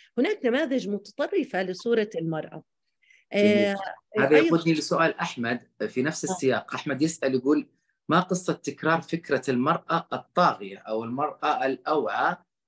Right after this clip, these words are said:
Speaker 2: في الرواية؟"
Speaker 1: طيب، ممتاز. وفي عنا، آه، سمر، سمر ال-، آه، المرأة ال-، اللعوب، آه،
Speaker 2: مم.
Speaker 1: المرأة التي كانت تستغل ضعفها ل-، آه،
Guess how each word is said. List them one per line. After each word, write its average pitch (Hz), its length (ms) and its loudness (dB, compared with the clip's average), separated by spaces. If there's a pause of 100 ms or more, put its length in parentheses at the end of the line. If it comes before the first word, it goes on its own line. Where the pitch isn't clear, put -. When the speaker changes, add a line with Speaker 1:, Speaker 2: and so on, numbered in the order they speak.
(140)
Speaker 2:
في 156 100 -6
الرواية؟" 120 520 -2 (380)
Speaker 1:
طيب، 254 300 2
ممتاز. 220 440 -2 (220)
وفي 277 240 0
عنا، 240 480 0 (680)
آه، 180 500 0
سمر، 226 440 -2 (280)
سمر 233 320 0
ال-، 180 480 -6
آه، 185 560 -2
المرأة 196 500 0
ال-، 165 440 -4
اللعوب، 190 600 0 (540)
آه، 175 300 0
Speaker 2:
مم. 180 80 -4
Speaker 1:
المرأة 185 600 -2
التي 208 300 -4
كانت 202 340 -4
تستغل 208 840 -2
ضعفها 233 720 -4 (540)
ل-، 202 560 2
آه، 160 920 -2